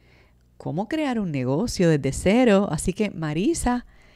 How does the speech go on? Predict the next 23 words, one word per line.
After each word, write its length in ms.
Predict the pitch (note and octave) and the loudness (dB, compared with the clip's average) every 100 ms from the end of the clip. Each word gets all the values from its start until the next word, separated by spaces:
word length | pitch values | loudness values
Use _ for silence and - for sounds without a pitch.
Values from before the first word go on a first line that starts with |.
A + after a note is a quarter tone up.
| _ _ - | _ _ -8
en 140 | E3+ | -8
su 240 | - D#3 | -4 -4
programa 480 | - D3+ D3+ D3 F3 | -2 -2 -2 -2 -4
Renuncia 380 | F#3+ F3+ F#3 G3+ | -4 -4 -4 -4
Feliz, 460 | A#3 D#4 E4 D#4 - - _ _ _ - | -4 -2 -4 -6 -10 -20 _ _ _ -8
participa 800 | D#3+ D3+ D3+ - G#3+ C4 A#3+ - - | -8 -6 -8 -4 -4 -4 -6 -8 -12
en 220 | D#3 D3+ | -8 -6
el 160 | C#3+ | -4
nicho 480 | D3+ G#3 - G#3 G3+ _ _ _ | -4 -4 -6 -8 -8 _ _ _
de 200 | - D3 | -6 -6
negocios 580 | C3+ C3+ C#3+ G3+ - G3+ | -6 -6 -4 -4 -4 -4
y 80 | E3 | -4
dinero. 480 | C#3 D3 F#3 D#3+ C#3 _ _ _ _ _ | -4 -2 0 -2 -4 _ _ _ _ _
Enseño 420 | D3 C#3+ C#3+ D3 D3 | -14 -6 -4 -4 -6
a 20 | |
hacer 360 | - F#3 G3 _ _ - - - | 0 0 0 _ _ -14 -12 -4
negocios 720 | D#3+ D3 D#3+ D3 D3 C3+ - | 0 4 4 2 -4 -8 -8
y 240 | E3+ D#3+ | -6 -4
mis 160 | D3+ D3 | -4 -6
productos 480 | - C#3+ C#3+ - E3 | -4 -2 -2 -4 -4
son 280 | G#3+ B3+ D4 - - - _ _ _ _ _ | -2 -4 -6 -18 -20 -20 _ _ _ _ _
mentorías, 880 | C#3+ C3 C3+ E3+ A#3 G#3 G3+ G#3 - - _ _ _ _ _ | -8 -4 0 4 6 6 4 0 -10 -20 _ _ _ _ _
consultas, 920 | C3+ C#3 G#3 A3+ G#3 F#3+ F#3+ F#3+ | -10 0 2 2 2 2 2 -2